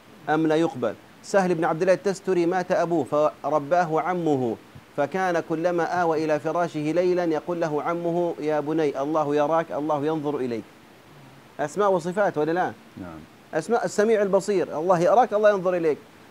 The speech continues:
Speaker 1: فيرددها ثم ينام. فلما كبر وشب مشب الرجال قال: "كيف تجد نفسك يا بني؟" قال: "والله يا عماه ما هممت بأمر إلا ذكرت قولك: 'الله يراني، الله ينظر إلي،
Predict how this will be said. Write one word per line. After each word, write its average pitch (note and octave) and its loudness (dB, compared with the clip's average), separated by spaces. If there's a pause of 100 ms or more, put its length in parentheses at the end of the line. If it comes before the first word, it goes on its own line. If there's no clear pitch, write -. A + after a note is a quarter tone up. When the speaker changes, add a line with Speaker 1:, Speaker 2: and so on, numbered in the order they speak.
Speaker 1:
فيرددها F#3 2
ثم F#3+ -2
ينام. F3 0 (280)
فلما F#3+ 2
كبر F3+ 0
وشب D#3+ -2
مشب D3+ 0
الرجال D3+ 2 (320)
قال: E3 4
"كيف D#3+ -4
تجد D#3+ -2
نفسك D#3 -4
يا C#3+ 2
بني؟" D3 0
قال: D3+ 0
"والله C#3+ 0
يا C#3 0
عماه B2+ 0 (300)
ما F3 2
هممت G3 -2
بأمر F3+ 0
إلا F3+ 0
ذكرت E3+ -2
قولك: D#3 0
'الله D3 0
يراني، D3+ 0
الله D#3 -2
ينظر D3 -2
إلي، C3 0